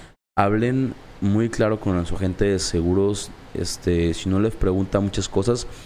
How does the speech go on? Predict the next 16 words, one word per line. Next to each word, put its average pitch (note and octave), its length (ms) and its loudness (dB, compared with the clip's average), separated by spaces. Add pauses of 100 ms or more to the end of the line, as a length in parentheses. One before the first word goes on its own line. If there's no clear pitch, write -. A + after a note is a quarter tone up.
(240)
explíquenle G2 560 0
ustedes, F#2 680 0 (200)
em, E2+ 380 -2 (400)
cuáles G2+ 220 2
son F#2+ 120 -2
sus F#2+ 140 -2
necesidades, F2 720 0 (120)
cuáles G2 180 2
son G2 80 0
sus - 100 -6
preocupaciones, F#2+ 920 0 (380)
cuáles G2+ 240 2
son G2+ 100 0
sus F#2 100 -4
actividades F2 800 2 (500)
y A#2+ 460 2